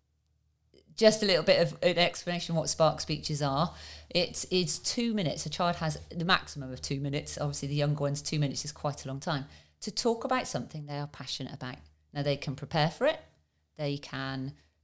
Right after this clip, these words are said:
have a presentation if they want, but it really, that isn't the idea. They absolutely can stand up in front of their class, or I've done it before just in front of a few of us, 'cause it's, it's about building confidence as well, and just talk about something they're really,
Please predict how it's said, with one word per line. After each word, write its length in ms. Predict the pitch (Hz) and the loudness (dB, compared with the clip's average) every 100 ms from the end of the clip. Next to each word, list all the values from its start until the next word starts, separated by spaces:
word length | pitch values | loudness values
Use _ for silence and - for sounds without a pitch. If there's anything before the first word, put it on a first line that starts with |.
| - | -8
have 240 | 170 180 | 0 2
a 60 | 156 | 2
presentation 680 | 151 180 151 151 233 180 147 | 6 4 4 2 2 2 -2
if 100 | 151 | 0
they 140 | 143 | 4
want, 260 | 165 143 - | 4 4 0
but 120 | 156 | -2
it 80 | 151 | 2
really, 220 | 180 170 | 0 4
that 180 | 175 - | 4 2
isn't 160 | 185 | -2
the 140 | 160 160 | -4 -2
idea. 440 | 156 151 143 135 | 0 0 0 -2
They 240 | - 139 147 | -2 -2 -2
absolutely 560 | 160 - - 156 147 147 | -4 -4 -6 -4 -4 -6
can 180 | 147 | -6
stand 420 | 143 - 180 202 175 | -6 -2 -2 0 0
up 220 | 131 - | -2 -2
in 80 | 143 | -6
front 240 | - 147 165 | -4 -4 0
of 60 | |
their 120 | 202 | 0
class, 540 | 214 165 139 170 185 - - - _ - | 0 0 0 0 -4 -12 -18 -20 _ -4
or 320 | 202 185 185 | 2 6 8
I've 140 | 185 185 | 6 4
done 140 | 185 | 0
it 40 | 190 | 0
before 360 | 180 165 156 | 0 2 2
just 240 | 160 151 156 | 0 -4 -2
in 80 | |
front 160 | 151 151 | -2 -2
of 80 | 165 | -4
a 60 | |
few 280 | 180 147 139 | -6 -6 -4
of 100 | 135 | -2
us, 220 | 147 151 | -2 -4
'cause 260 | - 147 - - - _ - | -8 -8 -10 -14 -20 _ -8
it's, 220 | 175 151 | -6 -4
it's 160 | 165 - | -4 0
about 180 | 170 | 0
building 240 | 180 156 147 | 2 2 2
confidence 560 | 170 156 - 143 - | 0 -4 -6 -8 -8
as 80 | 143 | -6
well, 260 | 151 147 160 | -4 -4 -4
and 160 | 175 175 | -4 -2
just 300 | 208 208 - | -2 -4 -4
talk 220 | 233 233 | -4 -2
about 180 | 233 190 | -4 -4
something 200 | 190 175 | -4 -2
they're 180 | 185 180 | -2 -2
really, 420 | 180 185 185 208 | -2 -2 -2 -6